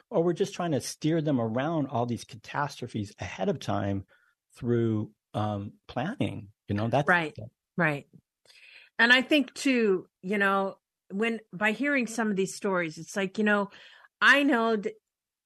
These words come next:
Speaker 2: she, you, like you said, she was young. Everyone has a different story. And certainly you have a service that can, um, totally get people on this, you know, the right track to move forward with their assets.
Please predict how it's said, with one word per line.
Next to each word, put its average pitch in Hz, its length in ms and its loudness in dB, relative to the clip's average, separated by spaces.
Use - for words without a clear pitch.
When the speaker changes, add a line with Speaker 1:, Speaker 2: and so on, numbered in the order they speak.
Speaker 2:
she, - 160 -12
you, 262 140 2
like 262 200 0
you 262 60 0
said, 247 260 -2
she 220 120 -8
was 202 200 -4
young. 156 460 0
Everyone 254 600 2
has 185 440 0
a 185 80 -8
different 160 400 -8
story. 139 580 -4
And 170 280 2
certainly 214 480 2
you 185 320 2
have 196 240 0
a - 20 -4
service 170 480 -4
that - 220 -4
can, 156 240 -4
um, 165 360 4
totally 214 680 2
get 233 220 -2
people 277 300 -4
on 214 200 2
this, 196 260 -4
you 196 140 0
know, 196 100 4
the 175 120 0
right 202 280 4
track 185 380 2
to 180 140 -6
move 170 240 -2
forward 170 400 -4
with 165 140 -6
their 165 140 -6
assets. 156 460 -2